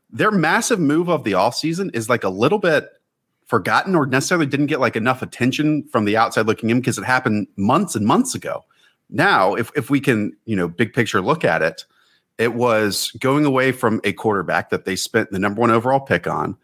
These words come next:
that they s-, gave a massive contract to, to then really making it the number one priority to upgrade at that spot based on the timeline of events. It was the first move they made this offseason.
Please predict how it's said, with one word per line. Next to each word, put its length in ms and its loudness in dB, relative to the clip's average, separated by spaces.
that 440 0
they 140 2
s-, 160 -4
gave 200 2
a 80 2
massive 480 0
contract 640 -2
to, 320 -8
to 320 2
then 440 -2
really 240 0
making 480 0
it 400 -4
the 80 0
number 400 2
one 220 2
priority 500 0
to 260 -6
upgrade 560 0
at 140 -2
that 220 0
spot 560 -2
based 280 0
on 200 0
the 60 -6
timeline 760 2
of 160 0
events. 340 0
It 40 -4
was 120 -4
the 100 -6
first 240 0
move 160 0
they 120 2
made 200 2
this 140 -6
offseason. 580 0